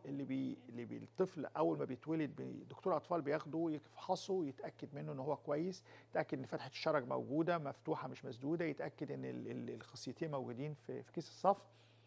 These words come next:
أو إن هو ساعات بيجي لنا إن الأم تلاحظ وهي بتشطف البيبي وهو صغير، تقول: "يا جماعة، أنا حاسة خصية فيها بيضة من ناحية والناحية التانية ما فيهاش"، يبقى دي كده خصية معلقة واحدة.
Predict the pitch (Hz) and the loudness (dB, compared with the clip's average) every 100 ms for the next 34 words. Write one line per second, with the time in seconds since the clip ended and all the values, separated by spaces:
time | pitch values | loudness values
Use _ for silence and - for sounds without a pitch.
0 | - - - 214 254 - - - - - | -20 8 12 12 12 6 -12 -20 -20 -20
1 | - - 165 165 196 226 214 - 165 180 | -14 -4 2 8 12 12 12 10 8 10
2 | 226 - - 156 170 220 226 202 160 147 | 8 6 -4 2 4 4 4 2 0 -4
3 | - 214 233 175 - - 160 185 190 185 | 4 6 6 6 -4 -2 6 8 8 2
4 | 139 170 165 160 180 180 160 - - 147 | 0 0 0 0 -2 0 -2 -6 -12 -8
5 | 127 151 156 135 143 131 139 160 190 190 | 0 2 2 2 0 2 4 6 4 2
6 | - - - - 165 185 160 143 165 165 | -12 -20 -20 -4 2 6 6 6 6 6
7 | 160 147 139 185 170 - 147 - - 180 | 4 0 2 0 0 2 0 0 -4 -2
8 | - 151 147 - - 170 156 139 143 165 | 0 0 0 -6 -6 0 2 4 4 2
9 | 147 143 160 175 170 147 156 151 - 160 | 2 0 0 2 2 0 -2 -6 -4 -6
10 | 151 135 135 120 110 - - - 135 127 | -6 -6 -6 -6 -6 -8 -18 -8 -4 -2
11 | 127 160 165 160 151 160 165 139 143 - | -2 -2 2 2 0 -4 -2 0 0 0
12 | 139 127 110 | 0 0 -4